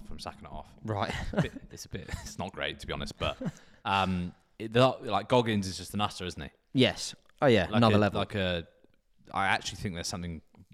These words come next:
Speaker 1: wrong with him.
Speaker 2: Yeah, there is.
Speaker 1: But he's like, you know, get up at six in the morning, and he's like, "Yo, get the fuck out of bed, like, run ten miles." And he's like, "Oh, shit, okay." And, uh,
Speaker 2: <laughs>
Speaker 1: it'll be, like, minus four outside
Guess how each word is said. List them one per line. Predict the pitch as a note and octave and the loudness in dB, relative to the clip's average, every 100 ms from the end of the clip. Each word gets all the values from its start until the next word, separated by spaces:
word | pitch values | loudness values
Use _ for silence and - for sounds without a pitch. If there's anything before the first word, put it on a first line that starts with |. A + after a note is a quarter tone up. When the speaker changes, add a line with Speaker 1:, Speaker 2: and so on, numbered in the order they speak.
| C#2 | -6
Speaker 1:
wrong | G2+ G2+ | -2 0
with | E2 - | -2 -6
him. | C#2 C#2 - | -10 -10 -10
Speaker 2:
Yeah, | D#2+ - | -10 -8
there | D2 | -10
is. | C2 - - _ - - | -10 -12 -16 _ -2 2
Speaker 1:
But | A2 | 4
he's | F#2+ | 2
like, | F2+ | -2
you | F2 | -2
know, | D#2 - - | -6 -8 -6
get | G#2 | -4
up | G2+ | -4
at | - | -6
six | - F#2+ - - - - _ - | -6 -6 -4 -6 -6 -10 _ -8
in | G2 | -4
the | |
morning, | F#2 F2 E2 D#2+ D#2+ - | -2 -2 -4 -6 -10 -14
and | D#2+ | -12
he's | D#2+ | -12
like, | F2+ | -8
"Yo, | C3+ A2+ - | -8 -8 2
get | F3+ - | 2 2
the | E3 | 4
fuck | G3 - F3 | 2 4 0
out | D#3+ | 0
of | D#3 | 4
bed, | F3+ E3 A2+ | 4 4 0
like, | - - B2+ | -12 -16 2
run | E3+ E3+ | 6 8
ten | - F#3 | 8 8
miles." | F#3 F3+ C3 G#2+ | 8 6 4 -2
And | A2 | -8
he's | |
like, | A2+ - | -8 4
"Oh, | F3+ F#3 F3+ | 8 8 6
shit, | - E3 G2 | 0 0 2
okay." | D3 D#3 D3 D#3 D#3 - - - _ _ _ - | 0 2 2 2 0 -14 -20 -20 _ _ _ 0
And, | G#2+ G#2+ G#2 G2+ | 2 4 4 4
uh, | G2 G2 G2 G2 - - - - | 6 6 4 2 0 -6 -8 -8
Speaker 2:
<laughs> | - - - | -14 -14 -2
Speaker 1:
it'll | B2 A2+ | 0 4
be, | B2 | 6
like, | G#2+ F#2+ | 6 6
minus | B2 A#2+ A2+ G#2+ - | 4 6 6 4 2
four | - A2 F#2 | 4 6 6
outside | E2 - F#2 D#2 - | 4 -2 -6 -6 -10